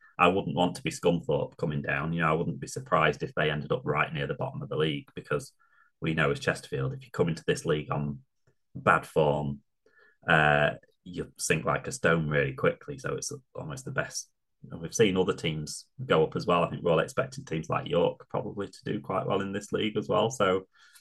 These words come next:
um, it'll be interesting to see who does end down there, 'cause like I say, I don't think it'll be Dorking and York that'll end up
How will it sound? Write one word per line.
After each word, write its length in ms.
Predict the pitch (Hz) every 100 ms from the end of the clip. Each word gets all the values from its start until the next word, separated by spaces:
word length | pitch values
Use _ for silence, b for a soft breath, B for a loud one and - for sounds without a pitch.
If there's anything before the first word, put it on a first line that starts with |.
| b b -
um, 380 | 90 87 87 -
it'll 200 | 101 107
be 180 | 101 95
interesting 500 | 98 90 - 85 80
to 100 | -
see 240 | 87 82
who 180 | 85 82
does 180 | 85 80
end 180 | 78
down 240 | 76 73 76
there, 180 | 78 67
'cause 140 | -
like 160 | 85 -
I 20 |
say, 100 | -
I 100 | 85
don't 200 | 90 92
think 180 | 87 82
it'll 140 | 85
be 100 | -
Dorking 480 | 85 85 80 82 78
and 120 | 76
York 340 | 78 80 - -
that'll 200 | - 82
end 140 |
up 60 | 76